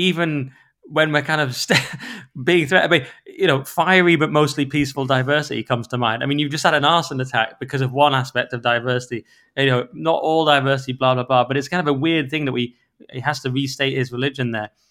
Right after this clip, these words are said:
And there's another, another element to that, that as a gay man, that he perhaps sees himself as part of whatever this thing is, diversity under that umbrella. But there's an interesting distinction now.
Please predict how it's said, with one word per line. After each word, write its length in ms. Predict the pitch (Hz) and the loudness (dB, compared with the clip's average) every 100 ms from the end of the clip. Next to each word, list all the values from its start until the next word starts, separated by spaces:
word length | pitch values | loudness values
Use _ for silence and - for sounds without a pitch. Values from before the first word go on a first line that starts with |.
| _ _ - | _ _ -8
And 80 | 135 | -2
there's 100 | 135 | 0
another, 220 | 170 185 | 2 0
another 440 | 147 170 190 160 - | -2 -2 0 -2 -2
element 280 | 143 123 120 | -2 -2 -4
to 80 | 117 | -6
that, 140 | 113 | -6
that 120 | 131 | -4
as 100 | 143 | -2
a 80 | 143 | -2
gay 500 | 131 147 165 165 151 _ | -2 -2 -2 -2 -6 _
man, 420 | 131 123 107 95 107 _ _ _ _ _ _ | -8 -6 -8 -12 -20 _ _ _ _ _ _
that 180 | - 135 | -6 -4
he 120 | 135 | -2
perhaps 320 | 147 156 147 - | -2 -2 -2 -2
sees 200 | 156 135 | -2 -2
himself 440 | 131 - 190 196 | -2 -2 -2 -2
as 100 | 139 | -4
part 360 | - 135 123 120 | -4 0 0 -2
of 120 | - _ _ _ _ _ _ | -8 _ _ _ _ _ _
whatever 300 | 127 123 113 | -2 0 0
this 160 | 117 | -4
thing 160 | - 120 | -4 -4
is, 160 | 120 107 | -4 -4
diversity 720 | 120 120 110 131 131 131 113 | 0 2 2 0 0 -4 -6
under 240 | 143 131 | -2 0
that 140 | 127 123 | 0 -2
umbrella. 640 | 117 113 170 156 107 95 _ 123 - _ | -6 -2 0 0 -2 -8 _ -20 -20 _
But 80 | 135 | -4
there's 140 | 135 | -2
an 40 | 147 | 0
interesting 440 | 165 160 135 143 | -2 -2 -2 -4
distinction 440 | 127 147 185 135 123 | -6 -6 -6 -6 -6
now. 300 | 107 107 | -4 -6